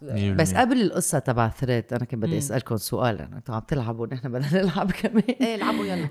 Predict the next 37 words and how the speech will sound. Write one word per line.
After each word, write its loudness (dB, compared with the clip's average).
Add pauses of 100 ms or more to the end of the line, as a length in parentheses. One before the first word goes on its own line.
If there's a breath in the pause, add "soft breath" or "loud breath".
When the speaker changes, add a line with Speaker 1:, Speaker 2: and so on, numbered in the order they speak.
Speaker 2:
آه، 2 (320)
كان 4
في -4
حداً 0 (160)
طلب 6
إنه 0
مارك 2
زوكربيرج، 0 (100)
قبل 2
قصة -8 (220)
thread 0
وتويتر، -2 (460 loud breath)
مارك 4
زوكربيرج 2
وإيلون 2
ماسك 0
يعملوا 2
كيج، 4
Speaker 1:
كيج 6
ماتش. 2
Speaker 3:
إيه. -4
Speaker 2:
كيج 4
ماتش. -4
Speaker 3:
صح. -12 (120)
Speaker 1:
لأنه -18
Speaker 2:
سمعتوا 6
Speaker 1:
على 4
فكرة 2
Speaker 2:
فيها؟ 6
Speaker 1:
مارك 4
زوكربيرج 4
Speaker 2:
كيج 0
Speaker 1:
بيعمل 6
Speaker 2:
فايت. 4
Speaker 1:
إم 4
إم 4
إيه. 2